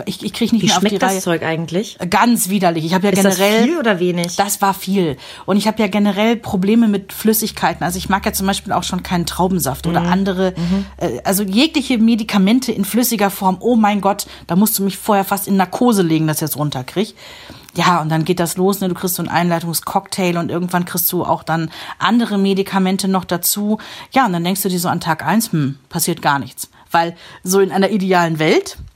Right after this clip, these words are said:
Speaker 1: gehst du ins Krankenhaus, du wirst eingeleitet und jeder denkt dann so, „Ja, du wirst
Speaker 2: Dann geht die
Speaker 1: eingeleitet.“
Speaker 2: Tür auf und
Speaker 1: So,
Speaker 2: los
Speaker 1: dann geht
Speaker 2: geht's.
Speaker 1: die Tür auf, na, hinter ist das Baby, ja, hinter Tor eins war das Baby.
Speaker 2: <laughs> Ja,
Speaker 1: Ja.
Speaker 2: genau.
Speaker 1: So, und dann, ähm, Tag eins, es passiert gar nichts. Ab Tag zwei hatte ich Wehen und die haben auch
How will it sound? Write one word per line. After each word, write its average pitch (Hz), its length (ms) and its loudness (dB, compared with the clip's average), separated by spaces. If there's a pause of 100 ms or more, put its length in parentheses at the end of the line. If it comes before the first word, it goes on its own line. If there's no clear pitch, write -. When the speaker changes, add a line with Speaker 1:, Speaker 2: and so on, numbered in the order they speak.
(140)
Speaker 1:
gehst 180 220 0
du 180 40 -4
ins 160 120 -6
Krankenhaus, 214 500 -2
du 185 140 -2
wirst 180 260 -2
eingeleitet 190 720 2
und 185 140 -2
jeder 202 180 0
denkt 208 180 -4
dann 208 100 -2
so, 196 120 -4 (240)
„Ja, 381 140 2
du 240 120 -2
wirst 175 180 -2
Speaker 2:
Dann - 100 -4
geht 190 140 2
die - 40 2
Speaker 1:
eingeleitet.“ 277 300 0
Speaker 2:
Tür 214 280 4
auf - 120 -4
und 302 80 -4
Speaker 1:
So, 320 100 0
Speaker 2:
los 466 80 4
Speaker 1:
dann 359 80 2
geht 427 140 2
Speaker 2:
geht's. 220 140 -4
Speaker 1:
die - 40 -6
Tür 196 260 0
auf, 302 140 -2
na, 359 140 0
hinter 359 200 2
ist 359 80 0
das 359 160 -2
Baby, 349 320 0
ja, 160 200 0
hinter 196 240 -2
Tor 196 180 2
eins 254 300 -2
war 302 80 2
das 311 80 4
Baby. 359 340 2
Speaker 2:
<laughs> - 20 -4
Ja, 269 140 2
Speaker 1:
Ja. 262 80 4
Speaker 2:
genau. 254 360 0 (540)
Speaker 1:
So, 175 280 -2 (240)
und 190 240 0
dann, 190 280 2
ähm, 175 400 0
Tag 170 220 -4
eins, 196 220 -2
es 185 80 -6
passiert 180 400 -2
gar 151 180 2
nichts. - 320 -8 (240)
Ab 165 140 -4
Tag - 260 -4
zwei 202 280 0
hatte 220 160 -2
ich 185 120 -2
Wehen 151 400 2 (520)
und 180 180 2
die 160 100 0
haben 175 180 2
auch 147 360 0